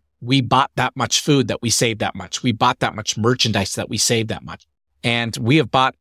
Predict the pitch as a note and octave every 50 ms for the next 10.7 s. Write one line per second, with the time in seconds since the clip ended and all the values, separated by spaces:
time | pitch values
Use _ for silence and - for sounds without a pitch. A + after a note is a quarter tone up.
0 | - C#3+ D#3+ - - - B2+ G#2+ G2 - - B2+ C3 C3 B2+ - - - C3 B2+
1 | C3 C#3 - - D3 B2+ - - B2 A2 - A2+ G#2+ A2 - - D3+ D3+ D3+ C3+
2 | A#2+ G2+ - - _ _ _ _ G#2 A#2 C#3+ C#3 A#2+ C3+ C3+ C#3+ D3 C3+ B2+ B2+
3 | C3 C#3 C3+ A#2 B2+ C3 C3 C3+ - - C3+ C3 B2+ - - C3+ B2+ B2 B2 A#2
4 | - - - B2 A2 G#2 G#2 A2+ A#2 - - B2 A2+ B2 B2 - - B2 A#2+ A2+
5 | A2 - - B2+ A2+ A2 A2 A2 G#2+ A2 A2+ - B2 A2+ A#2 A#2 G#2+ - - -
6 | B2 A#2+ A2+ A#2 G#2+ G2+ F#2+ - _ _ _ _ - G2+ C3+ - - C3+ B2+ A#2+
7 | - B2 - - - B2 A#2 A#2 A#2 A2+ A2+ A#2 A2+ F#2+ - A#2+ B2+ B2 A2+ G#2
8 | F#2+ E2+ - _ _ _ _ _ _ _ C#3+ C3+ B2+ B2 D3+ C#3+ - D3 D3+ D3+
9 | F#3 E3+ D3 B2+ - - C#3+ C#3 D#3 D#3 - - - - A#2 A2 A2 - A2+ G2+
10 | F#2+ F#2 F2+ F#2+ G2+ G2+ A2 C#3+ D#3+ B2 E2 D#2+ -